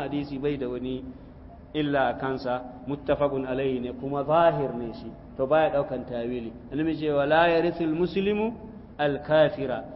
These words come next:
wala al-kafiru al-muslima." Kaga magana ya ƙare kenan. Musulmi bai gadon kafiri, balana kafiri shi ma bai gadon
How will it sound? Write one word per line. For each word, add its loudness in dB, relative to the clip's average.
wala 6
al-kafiru 4
al-muslima." -2
Kaga -2
magana -2
ya -6
ƙare -6
kenan. -12
Musulmi 2
bai 8
gadon 6
kafiri, 2
balana -4
kafiri 4
shi 0
ma 2
bai 6
gadon 4